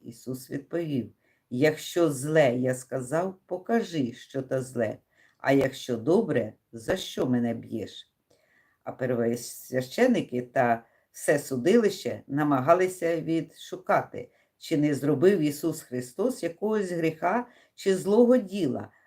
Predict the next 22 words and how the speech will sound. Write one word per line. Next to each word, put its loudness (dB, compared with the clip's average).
аби 4
чи -4
не -2
сказав 0
якогось 2
поганого 0
слова, -4
щоб -8
можна 2
було 2
засудити -4
його. -10
І, 0
зрозуміло, 4
не -2
знаходили. -6
Стали 4
шукати 0
лжесвідків, -4
тобто -2
таких -8
людей, -2